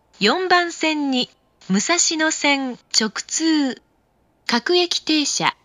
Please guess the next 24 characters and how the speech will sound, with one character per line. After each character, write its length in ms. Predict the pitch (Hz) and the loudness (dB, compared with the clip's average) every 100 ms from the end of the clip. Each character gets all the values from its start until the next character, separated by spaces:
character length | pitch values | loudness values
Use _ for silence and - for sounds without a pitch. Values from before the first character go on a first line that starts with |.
| _ - | _ -8
府 160 | - - | -6 -2
中 300 | - 370 370 | -2 -2 -2
本 300 | 330 330 330 | 0 2 2
町 320 | 330 330 285 | 0 0 -2
行 120 | 285 | -2
き 120 | - | 0
が 180 | 247 240 | 2 4
参 260 | 214 220 214 | 4 2 2
り 120 | 202 | 0
ま 160 | 180 | 0
す。 140 | 214 - _ _ _ _ _ _ _ _ _ _ _ _ _ _ _ _ - | 0 -6 _ _ _ _ _ _ _ _ _ _ _ _ _ _ _ _ -2
危 240 | 202 269 | 0 0
な 160 | 320 330 | 0 0
い 80 | 320 | 0
で 120 | 262 | -2
す 140 | 262 | -4
か 120 | - 196 | -4 0
ら、 220 | 180 175 _ _ - | 0 -2 _ _ -2
黄 240 | 269 330 | 2 2
色 140 | 370 370 | 2 0
い 60 | |
線 340 | 359 359 349 294 | 0 -2 0 0
ま 140 | 226 | 0
で 260 | 165 151 | -2 -6